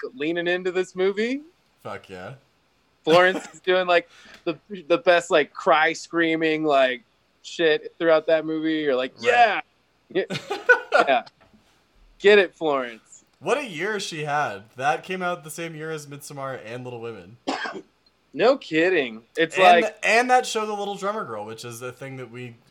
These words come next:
Speaker 2: kinda need to put on our, on our
Speaker 1: Oh.
Speaker 2: possible goals for T V.
Speaker 1: What's that?
Speaker 2: I mean, this show came out last spring, but it stars Florence Pugh,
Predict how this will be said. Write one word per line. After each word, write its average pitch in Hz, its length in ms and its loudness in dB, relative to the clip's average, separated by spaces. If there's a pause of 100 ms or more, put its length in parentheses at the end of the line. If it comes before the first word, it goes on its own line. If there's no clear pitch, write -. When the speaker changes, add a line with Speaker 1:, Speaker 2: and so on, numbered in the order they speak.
Speaker 2:
kinda 120 240 -14
need 117 140 -16
to 110 60 -18
put 117 180 -14
on 113 160 -12
our, 107 360 -14 (1300)
on 113 220 -10
our 104 380 -10
Speaker 1:
Oh. - 40 -2
Speaker 2:
possible 117 440 -8
goals 131 360 -12
for 104 180 -20 (260)
T 110 160 -18
V. 101 360 -20 (380)
Speaker 1:
What's 135 240 -4
that? 131 320 0 (960)
Speaker 2:
I 165 140 -2
mean, 185 100 -2 (120)
this 220 180 -2
show 247 160 0
came 220 260 -10
out 220 220 -4
last 143 260 -4
spring, 202 380 -10
but 135 140 -8
it 120 120 -12
stars 156 720 -6 (640)
Florence 165 440 -10
Pugh, 156 540 -12